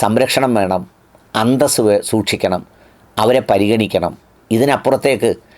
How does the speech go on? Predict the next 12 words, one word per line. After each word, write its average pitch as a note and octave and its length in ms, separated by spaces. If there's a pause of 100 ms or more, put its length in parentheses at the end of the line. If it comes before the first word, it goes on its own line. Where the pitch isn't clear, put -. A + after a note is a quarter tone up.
(500)
അവർക്ക് A#2 260 (120)
സർക്കാരിൽ D3+ 440
നിന്നും E3+ 200
ഒന്നും A#2 240
വേണ്ട, F2+ 180 (760)
അവർക്ക് C3 220 (100)
വേറൊരു D3 360
സംഗതിയും B2 380
വേണ്ട, F2+ 160 (440)
അഞ്ചാറ് A#2+ 320 (100)
വാചകവും A2+ 560 (300)
അതും G#2+ 160